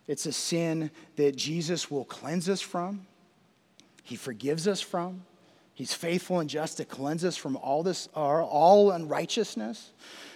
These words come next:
But when you look at the body of Christ in our culture today, many, many of what congregation,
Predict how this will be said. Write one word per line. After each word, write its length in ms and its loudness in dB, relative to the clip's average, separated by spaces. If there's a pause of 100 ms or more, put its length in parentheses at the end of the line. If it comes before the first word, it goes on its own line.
(120)
But 100 6
when 140 2
you 160 8
look 320 10
at 100 6
the 80 4
body 380 8
of 140 2
Christ 500 4
in 220 2
our 160 8
culture 440 2
today, 540 0 (3500)
many, 340 8
many 960 4 (880)
of 440 4 (680)
what 560 4
congregation, 1200 4